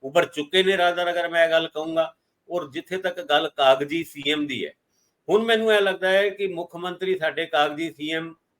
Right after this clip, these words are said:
ਹੈ ਕਿ ਨਹੀਂ ਹੈ, ਲੇਕਿਨ ਜਿਸ ਤਰੀਕੇ ਨਾਲ ਉਹ ਪ੍ਰਚਾਰ ਕਰ ਰਹੇ ਨੇ ਔਰ ਆਮ ਆਦਮੀ ਪਾਰਟੀ ਨੂੰ ਅਗਰ ਵੱਧ ਸੀਟਾਂ ਪੰਜਾਬ ਤੋਂ ਮਿਲਦੀ ਹੈ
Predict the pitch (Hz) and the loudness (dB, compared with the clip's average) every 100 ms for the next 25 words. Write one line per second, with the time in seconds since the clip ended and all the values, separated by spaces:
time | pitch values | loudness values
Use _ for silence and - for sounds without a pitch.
0 | _ 117 143 165 170 147 165 147 104 - | _ 2 2 2 -2 -2 0 -2 -2 -6
1 | _ _ - 131 175 185 143 98 _ _ | _ _ -10 -2 0 0 -6 -8 _ _
2 | _ - 190 196 214 208 202 196 196 196 | _ -2 -2 0 0 0 -2 0 0 0
3 | 190 180 - 147 156 156 147 156 160 175 | -2 -2 2 2 2 0 0 -2 -4 -4
4 | 180 180 170 170 143 147 156 156 165 165 | -4 -2 -2 0 -2 -2 -4 -4 -6 -4
5 | 147 135 147 156 165 151 156 156 - _ | -2 -2 -4 -8 -6 -2 -2 -4 -10 _
6 | _ _ 143 196 202 180 165 175 170 139 | _ _ 2 4 2 -2 -4 -4 -4 -2
7 | 127 131 - 170 147 127 147 123 87 | 0 0 -2 0 2 2 -2 -2 -4